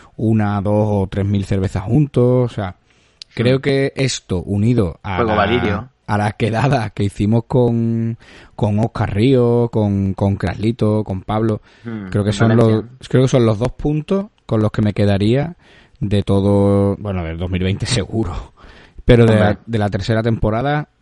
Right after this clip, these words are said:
Speaker 1: vamos, creo que son los dos, re-, relativo al podcast,
Speaker 2: Yo
Speaker 1: me refiero.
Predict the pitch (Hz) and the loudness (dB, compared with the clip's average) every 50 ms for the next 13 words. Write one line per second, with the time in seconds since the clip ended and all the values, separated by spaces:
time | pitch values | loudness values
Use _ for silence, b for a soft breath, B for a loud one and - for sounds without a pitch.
0 | _ _ _ _ - 127 95 92 87 82 - - - _ - - 101 101 101 - | _ _ _ _ -8 -6 -4 -2 -2 -4 -6 -8 -14 _ -8 -4 -4 -2 0 0
1 | 113 113 110 98 104 101 98 98 98 98 95 95 95 92 - _ _ _ _ - | 0 2 2 0 0 0 0 0 0 -2 -2 -4 -6 -8 -10 _ _ _ _ -20
2 | - - - 127 123 135 - 120 131 131 127 113 139 151 151 143 - - 131 107 | -20 -20 -14 -10 -8 -8 -8 -8 -8 -8 -6 -4 -2 -2 -2 -2 -2 -4 -4 -2
3 | 120 117 120 117 120 117 - 101 - - 92 85 82 | 0 0 0 0 -2 -6 -10 -12 -10 -10 -12 -12 -12